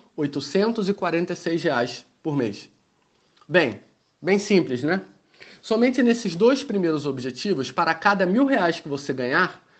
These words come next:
você estará economizando no mínimo setenta mais cinquenta e quatro, o que equivale a cento e vinte e quatro reais.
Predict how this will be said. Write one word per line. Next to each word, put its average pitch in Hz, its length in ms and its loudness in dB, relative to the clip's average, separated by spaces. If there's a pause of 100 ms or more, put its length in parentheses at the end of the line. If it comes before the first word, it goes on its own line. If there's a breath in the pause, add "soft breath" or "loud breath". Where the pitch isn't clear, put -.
(200 soft breath)
você 156 200 -2
estará 190 280 0
economizando 180 680 0
no 160 140 -2
mínimo 202 640 2 (100)
setenta 180 920 -6 (120)
mais 117 280 -2
cinquenta 101 500 -10
e - 20 -16
quatro, 185 680 0
o 160 80 -12
que 190 120 -4
equivale 143 480 0
a 151 60 -4
cento 214 640 -6
e 185 60 -6
vinte 175 300 -2
e - 40 -14
quatro 143 380 -2
reais. 143 480 -6